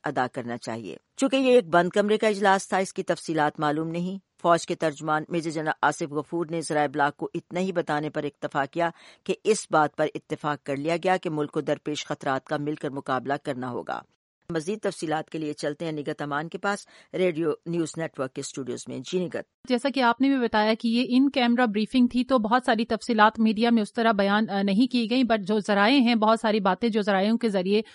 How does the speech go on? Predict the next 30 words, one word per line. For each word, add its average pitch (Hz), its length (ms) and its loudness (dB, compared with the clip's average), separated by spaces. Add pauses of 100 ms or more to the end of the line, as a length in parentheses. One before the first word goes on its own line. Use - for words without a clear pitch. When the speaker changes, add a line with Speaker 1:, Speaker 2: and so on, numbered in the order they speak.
(220)
Speaker 2:
آ، 226 80 0
میڈیا 247 340 10
کی 294 60 6
زینت 247 340 6
بنی، 240 340 6
اس 240 160 -4
کے 277 100 0
حوالے 233 260 2
سے 262 120 -2
یہ 247 40 0
بھی 247 80 2
بتاتے 214 400 0
چلیں 226 260 0
کہ 240 100 0
جو 214 140 -2
آرمی 220 240 0
چیف 214 260 -6
تھے، 233 120 -2
انہوں 208 200 -2
نے 196 80 -2
جب 185 200 -2
بریفنگ 220 360 2
دی 208 160 0 (380)
تو 226 240 4
ان 254 100 8
کا 285 100 4
یہ 277 140 4
بھی 277 100 0
کہنا 247 360 4
تھا 254 120 4